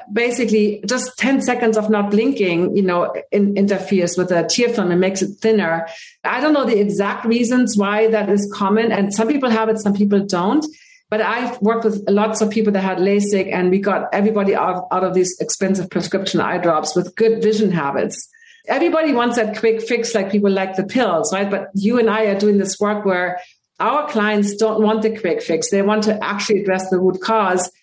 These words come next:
With vision, there is no shortcut. There is no quick fix. All of these things might feel like a quick fix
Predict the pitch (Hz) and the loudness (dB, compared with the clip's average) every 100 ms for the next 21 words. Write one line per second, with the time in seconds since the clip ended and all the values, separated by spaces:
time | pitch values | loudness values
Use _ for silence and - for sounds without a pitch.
0 | _ 214 226 208 269 269 226 220 226 233 | _ 0 2 2 2 2 2 2 2 2
1 | 208 202 208 160 - 151 151 175 220 226 | 0 0 -4 -4 -4 -4 0 2 2 2
2 | 202 202 165 151 - - - - 214 269 | -2 -2 -4 -2 -4 -6 -6 -2 0 0
3 | 254 247 202 247 214 190 196 - _ _ | 0 0 0 0 2 2 0 -6 _ _
4 | - 214 214 285 - 302 311 311 302 - | -2 2 2 0 0 0 2 0 -2 -4
5 | 302 - 311 320 | -6 -4 -4 -4